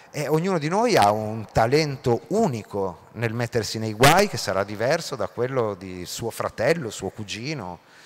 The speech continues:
il suo amico. E, e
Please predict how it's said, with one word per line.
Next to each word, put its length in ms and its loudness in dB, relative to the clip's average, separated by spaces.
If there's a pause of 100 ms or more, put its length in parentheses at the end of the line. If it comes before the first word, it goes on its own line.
(160)
il 120 -8
suo 400 0
amico. 560 0 (440)
E, 640 4
e 280 -2